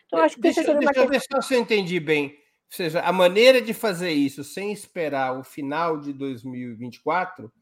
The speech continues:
Speaker 2: quando encerra o mandato do Roberto Campos Neto, seria propor ao Senado o impeachment do Roberto Campos Neto. É essa a ideia?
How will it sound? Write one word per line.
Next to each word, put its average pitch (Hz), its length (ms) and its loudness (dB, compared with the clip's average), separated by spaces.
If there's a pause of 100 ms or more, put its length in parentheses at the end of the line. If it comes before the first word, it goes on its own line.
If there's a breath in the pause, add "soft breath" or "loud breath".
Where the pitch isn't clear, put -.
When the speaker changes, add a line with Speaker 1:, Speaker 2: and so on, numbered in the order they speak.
(340)
Speaker 2:
quando 143 200 -2
encerra 123 760 -6 (140)
o 131 60 -12
mandato 117 720 -6
do 113 520 -12
Roberto 110 340 -8
Campos 117 260 -10
Neto, 160 260 -4
seria 240 440 2 (340 loud breath)
propor 180 400 2
ao 185 60 2
Senado 175 520 0
o 220 40 -4
impeachment 202 560 -8
do 190 80 -8
Roberto 175 360 -2
Campos 190 300 -10
Neto. 127 300 -2
É 123 100 0
essa 160 200 -2
a - 20 -6
ideia? 123 380 -6